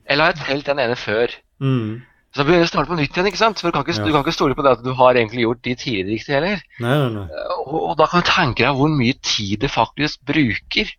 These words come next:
Speaker 2: Mm,
Speaker 1: på
Speaker 2: mm.
Speaker 1: dette her.
Speaker 2: Mm.
Speaker 1: Men hun læreren, hun var kjempeflink, og jeg fikk jo leire og sånn, sikkert på å ta på tall,
Speaker 2: Mm,
Speaker 1: bygde
Speaker 2: mm.
Speaker 1: opp tallene, og så på en måte føle, «Ok,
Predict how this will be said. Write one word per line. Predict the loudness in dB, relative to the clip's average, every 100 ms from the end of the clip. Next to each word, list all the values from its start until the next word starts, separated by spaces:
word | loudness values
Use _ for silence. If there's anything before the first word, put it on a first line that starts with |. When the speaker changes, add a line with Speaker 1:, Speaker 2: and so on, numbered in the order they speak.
| _
Speaker 2:
Mm, | -2 0 0 -4 -2
Speaker 1:
på | 2
Speaker 2:
mm. | 4
Speaker 1:
dette | 4 2
her. | 2 0 -6 -14 -6
Speaker 2:
Mm. | -6 -6 -14 _ _ _ _ _
Speaker 1:
Men | -2 -2 0
hun | 2 4 4
læreren, | 4 4 4 2 0
hun | 0 2
var | 2
kjempeflink, | 2 0 -2 -2 0 0 -6 -14 -20 -20 _ _ 0
og |
jeg | 0 0
fikk | -6 -6
jo | -2 0 2
leire | 4 4 2 0 0 -2
og | -2
sånn, | -4
sikkert | -6 -4
på | -2
å | -2
ta | -4 -2 -2
på | -2 -4
tall, | 2 2 2 -4 _ -4
Speaker 2:
Mm, | -2 -2 -4 -4
Speaker 1:
bygde | -4 0
Speaker 2:
mm. | -2
Speaker 1:
opp | -2
tallene, | -2 -4 -6 -6 -2 0
og | 0 -4
så | 2 2 2 -6 -20 -10
på | -2
en | -2
måte | -2
føle, | -2 2 4 4 2
«Ok, | 0